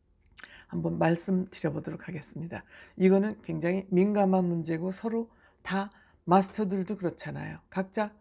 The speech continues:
취향이 다르기 때문에 그 사람들의 평가는 다를 수밖에 없다. 그렇죠. 특히 노래는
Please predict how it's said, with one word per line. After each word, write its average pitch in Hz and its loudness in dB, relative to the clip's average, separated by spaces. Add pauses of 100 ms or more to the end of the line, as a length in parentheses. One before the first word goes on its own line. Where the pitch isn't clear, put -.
(520)
취향이 254 2
다르기 160 -2
때문에 190 -4 (380)
그 190 0
사람들의 190 2
평가는 196 -2 (140)
다를 156 -4
수밖에 - -10
없다. - -14 (400)
그렇죠. - -14 (100)
특히 - -8 (160)
노래는 165 0